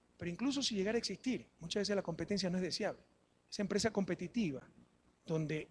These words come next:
de acuerdo a la misma teoría, en el largo plazo, su utilidad económica va a ser cero, este, ¿tiene capacidad de innovar? ¿Tiene capacidad de desarrollar tecnología? Eso lo hacen los, las empresas con capacidad de acumular renta,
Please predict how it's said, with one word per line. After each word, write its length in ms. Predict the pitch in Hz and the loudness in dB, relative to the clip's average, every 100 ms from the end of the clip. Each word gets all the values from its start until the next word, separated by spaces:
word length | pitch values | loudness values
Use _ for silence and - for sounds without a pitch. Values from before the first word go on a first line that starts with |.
| - | -6
de 140 | 156 | -4
acuerdo 300 | 151 165 202 | -2 0 2
a 20 | |
la 80 | 202 | 2
misma 260 | 202 208 202 | 2 2 2
teoría, 420 | 180 226 180 127 - - - _ _ | 2 4 4 0 -6 -20 -20 _ _
en 100 | - | -6
el 100 | 156 | -2
largo 280 | 165 190 180 | 2 2 4
plazo, 500 | 196 196 - 156 147 - - _ _ | 8 8 6 0 -8 -18 -20 _ _
su 380 | - - 165 170 | -6 0 0 0
utilidad 760 | 170 - 160 165 196 175 - - - - - | -2 -2 2 10 10 8 0 -16 -20 -20 -12
económica 520 | - 160 190 180 165 | -4 -2 0 -2 0
va 60 | |
a 40 | 165 | 2
ser 180 | 175 151 | 2 4
cero, 400 | - 190 143 160 - - _ _ _ _ | 6 6 4 -2 -12 -20 _ _ _ _
este, 240 | 151 175 | -12 -12
¿tiene 220 | 156 185 | -4 -2
capacidad 340 | 185 175 160 185 | 0 0 2 2
de 60 | |
innovar? 360 | 190 170 214 - - - _ _ _ _ _ _ _ _ _ - | 0 2 2 0 -14 -20 _ _ _ _ _ _ _ _ _ -2
¿Tiene 240 | 180 196 | 2 2
capacidad 400 | 185 175 - 185 | 2 0 0 0
de 60 | 185 | 0
desarrollar 340 | 180 175 185 | 0 0 0
tecnología? 580 | 185 175 165 151 240 285 - - - _ _ _ | 0 0 0 2 2 2 -6 -20 -20 _ _ _
Eso 140 | - 226 | -12 -4
lo 80 | 220 | -2
hacen 180 | 233 | 0
los, 300 | 220 160 - - - | 0 -2 -8 -18 -10
las 280 | 151 - - | -10 -10 -10
empresas 480 | 151 190 196 190 196 | -10 0 2 2 0
con 180 | 165 151 | -4 -2
capacidad 400 | 156 151 151 165 | 0 2 2 0
de 40 | |
acumular 380 | 180 165 156 160 | 0 0 0 2
renta, 400 | 190 165 - | 2 0 -6